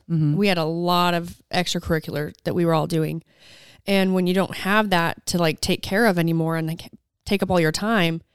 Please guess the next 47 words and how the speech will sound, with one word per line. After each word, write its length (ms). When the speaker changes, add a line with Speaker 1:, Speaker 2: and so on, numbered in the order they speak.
Speaker 1:
It's 120
Speaker 2:
now 120
Speaker 1:
almost 180
Speaker 2:
you're 80
Speaker 1:
a 40
distraction, 680
Speaker 2:
yeah, 120
Speaker 1:
to 100
be 100
Speaker 2:
now 120
Speaker 1:
honest. 140
Speaker 2:
you're 180
back 200
Speaker 1:
Yeah. 100
Speaker 2:
with, 280
you 100
know, 100
this 160
person 460
that 180
my 160
mom 220
was 100
in 80
a 40
situation 380
where 80
it 40
was 100
like, 180
it 160
was 160
like 300
she 260
did 240
not 240
know 300
how 240
to 140
be 420
alone 680
with 120
my 60
Speaker 1:
Right. 160
Speaker 2:
dad 260
anymore. 380
Speaker 1:
Right. 220